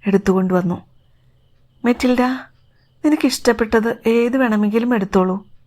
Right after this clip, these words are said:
മെറ്റിൽഡ പല മാലകളും എടുത്ത് ശരീരത്തോട് ചേർത്ത് വെച്ചു. പലതും അണിഞ്ഞു നോക്കി. ഒടുവിൽ ഒരു ആഭരണപ്പെട്ടി തുറന്നു. പല തുണികൾ കൊണ്ട് പൊതിഞ്ഞു വെച്ച ഒരു നെക്ലസ് എടുത്തു. അതിമനോഹരം.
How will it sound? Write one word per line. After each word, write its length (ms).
മെറ്റിൽഡ 480
പല 180
മാലകളും 520
എടുത്ത് 380
ശരീരത്തോട് 540
ചേർത്ത് 420
വെച്ചു. 340
പലതും 380
അണിഞ്ഞു 300
നോക്കി. 460
ഒടുവിൽ 360
ഒരു 140
ആഭരണപ്പെട്ടി 640
തുറന്നു. 480
പല 160
തുണികൾ 360
കൊണ്ട് 260
പൊതിഞ്ഞു 400
വെച്ച 240
ഒരു 380
നെക്ലസ് 460
എടുത്തു. 400
അതിമനോഹരം. 760